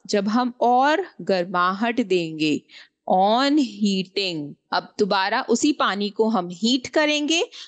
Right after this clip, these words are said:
और उस हीट करने की वजह से क्या होगा कि जो काइनेटिक एनर्जी है, मतलब स्पेस बढ़ जाएगी, और जितनी स्पेस बढ़ेगी वो उतनी दूर दूर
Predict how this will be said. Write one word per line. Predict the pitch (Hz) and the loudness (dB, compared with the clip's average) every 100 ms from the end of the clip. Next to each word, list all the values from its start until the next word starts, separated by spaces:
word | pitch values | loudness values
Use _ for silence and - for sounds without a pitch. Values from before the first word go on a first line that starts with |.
| - | -4
और | 180 | -4
उस | - 269 277 - | 0 -2 0 0
हीट | 262 269 | 0 0
करने | 302 262 247 247 | -2 -2 -2 -2
की | 262 | 0
वजह | 254 240 | 0 0
से | 247 277 | 0 -2
क्या | 254 254 247 | -2 0 0
होगा | 277 294 277 311 508 - _ _ | 0 0 2 0 0 -6 _ _
कि | 240 233 | -2 0
जो | 254 294 | 0 0
काइनेटिक | 262 196 185 196 226 - 339 - | 0 -4 -4 -4 -6 -2 -4 -4
एनर्जी | - 247 214 190 175 220 220 | -4 0 2 0 -2 -2 0
है, | 208 175 165 | 0 -2 -2
मतलब | 170 160 190 233 349 - - | -4 -4 0 0 0 -4 -14
स्पेस | - - - 247 285 - | -10 -6 -4 -2 -4 -2
बढ़ | 285 277 | 0 0
जाएगी, | 277 285 277 269 311 | -2 -2 -2 -2 -2
और | 359 202 190 | 0 -2 -2
जितनी | 202 - 226 | -6 -4 -4
स्पेस | - 262 294 320 | -2 -2 -2 0
बढ़ेगी | 311 294 285 254 330 | 0 2 2 2 0
वो | 262 | 2
उतनी | 196 185 202 | 0 -2 -6
दूर | 185 202 214 | -2 0 0
दूर | 190 285 523 | 2 2 2